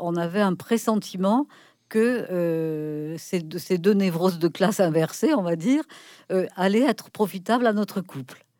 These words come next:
Et, euh, c'est décisif de comprendre ça, parce que sinon on peut pas comprendre la, la vingtaine de livres que nous avons consacrés aux familles de l'oligarchie, aux dynasties familiales fortunées de la noblesse et de la grande bourgeoisie,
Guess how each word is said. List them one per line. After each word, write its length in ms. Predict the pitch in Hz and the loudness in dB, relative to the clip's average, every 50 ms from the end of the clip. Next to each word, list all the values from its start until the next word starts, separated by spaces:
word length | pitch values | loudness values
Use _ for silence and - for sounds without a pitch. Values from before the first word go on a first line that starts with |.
| _ _ _ _ _ _ _ - | _ _ _ _ _ _ _ -4
Et, 320 | 180 202 214 214 208 - - | -2 0 0 0 -2 -4 -4
euh, 460 | 190 185 180 175 175 170 170 175 175 | -2 -2 0 0 -2 -2 -4 -6 -8
c'est 280 | 165 - - - 208 202 | -10 -12 -6 -4 -2 -2
décisif 640 | 185 196 226 214 - - 247 226 214 240 247 208 190 | 0 0 -2 -2 -2 -4 -4 -2 -2 -2 -2 -2 0
de 80 | 190 | -2
comprendre 500 | 190 185 208 190 185 - - 185 190 185 | 0 0 0 0 0 0 0 0 0 0
ça, 360 | 175 - - 202 208 240 285 - _ _ _ - - - - _ _ | -2 -4 -2 0 0 0 0 -4 _ _ _ -20 -20 -20 -20 _ _
parce 200 | - 190 175 - | -6 -6 -4 -4
que 100 | - 214 | -6 -6
sinon 340 | - - 220 220 226 247 247 | -6 -4 -2 0 2 2 2
on 60 | 220 | 0
peut 120 | - 202 | -2 -2
pas 200 | 180 - 220 220 | 0 0 0 0
comprendre 640 | 214 220 214 202 160 - - 208 196 190 180 156 131 - - - - - _ _ - | 2 0 -2 -2 -2 0 2 2 2 2 0 -4 -8 -14 -20 -20 -20 -20 _ _ -8
la, 260 | 165 165 160 156 156 | -4 -4 -2 -2 -2
la 160 | 156 165 170 | -2 -2 -2
vingtaine 540 | 156 185 196 196 185 - 202 196 190 180 165 | 0 0 0 0 0 0 0 0 0 0 0
de 80 | 170 | -2
livres 420 | 180 175 180 180 190 185 160 143 135 | -2 -2 -2 -2 -4 -4 -6 -8 -10
que 100 | - 175 | -8 -6
nous 220 | 160 175 170 147 | -4 -2 0 0
avons 240 | 175 156 156 175 170 | 0 0 0 0 -2
consacrés 760 | 156 - 185 175 - - 180 170 - - - 185 175 170 160 - - - - _ - | -2 -2 -4 -4 -2 -4 -4 -6 -6 -6 -6 -4 -4 -4 -6 -10 -16 -20 -20 _ -6
aux 100 | 160 160 | -6 -6
familles 420 | - 170 160 160 165 175 170 165 | -4 -4 -4 -2 -2 -2 -2 -2
de 100 | 147 160 | -2 0
l'oligarchie, 840 | 151 156 156 160 156 147 143 165 160 156 - - - - 196 214 220 | 0 0 0 -2 -2 -2 -2 -2 -2 -4 -6 -12 -10 -6 -4 -2 0
aux 100 | 202 175 | 0 0
dynasties 580 | 160 139 160 170 165 165 151 - - - 185 175 | -2 -2 -2 -2 -2 -2 -2 -4 -8 -12 -12 -8
familiales 840 | - - 156 147 160 160 156 156 160 170 170 170 175 165 151 143 | -4 -4 -2 -2 -2 -2 -2 -2 -2 0 0 0 0 -2 -2 -4
fortunées 560 | 131 - - 165 - - - 160 151 160 170 160 | -4 -4 -4 -4 -4 -6 -10 -8 -4 -4 -2 -2
de 120 | 147 156 | -2 -2
la 140 | 151 156 151 | -2 0 0
noblesse 440 | 147 156 143 135 165 165 160 - - | 0 -2 -2 -2 -4 -4 -4 -6 -8
et 60 | 147 | -6
de 80 | 139 | -4
la 100 | 147 151 | -4 -4
grande 240 | 135 123 147 165 160 | -4 -2 -2 -2 -2
bourgeoisie, 680 | 143 147 139 135 135 151 147 143 131 160 202 240 285 | -2 -4 -6 -6 -6 -4 -4 -4 -4 -4 -6 -6 -6